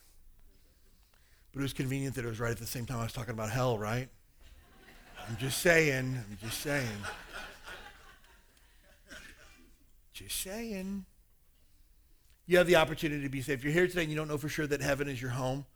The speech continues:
you're not a hundred percent sure that when you die that you go to heaven, there'll be an opportunity at the end of this service for you to put your faith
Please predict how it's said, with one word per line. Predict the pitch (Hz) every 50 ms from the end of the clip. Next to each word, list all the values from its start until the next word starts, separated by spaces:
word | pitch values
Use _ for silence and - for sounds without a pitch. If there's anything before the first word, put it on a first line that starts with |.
| - - - - - -
you're | - 139
not | 151 151
a | 143
hundred | 135 165 156 165 147
percent | 160 156 - 170 135
sure | - 165 151
that | 147 131
when | 135 135
you | 135 139
die | 131 117 131 131 131 143 147 151 156 147 - - -
that | 131 120 151
you | 143
go | 127 147 143
to | 143
heaven, | 139 151 147 139 147
there'll | 143 143 135
be | 143
an | 143 139
opportunity | 139 135 139 131 - 156 147 143
at | 135 120
the | - 135
end | 139 139
of | 131
this | 131 -
service | - 151 143 139 127 -
for | - - 127
you | 123 127
to | 117
put | - 139 - -
your | 143 127
faith | - - 143 143 131 -